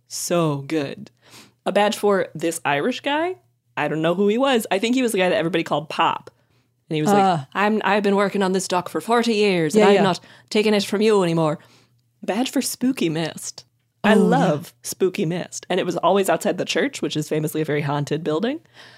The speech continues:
Speaker 1: A badge for dropping your glove so that a man picks it up. Edie did that, and I was like, "You smooth little Catholic girl, you know what you're doing."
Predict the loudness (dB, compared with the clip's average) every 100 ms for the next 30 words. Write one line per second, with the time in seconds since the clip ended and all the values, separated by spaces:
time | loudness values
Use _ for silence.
0 | _ _ _ _ _ 0 2 2 2 0
1 | 2 2 2 0 2 2 2 0 0 2
2 | 2 0 -2 -4 -2 -2 0 -2 -8 _
3 | -16 -8 -2 -2 0 0 -2 -2 -4 -4
4 | -2 -4 -2 -4 -2 -4 -4 -4 -4 -4
5 | 0 0 0 0 0 0 0 2 2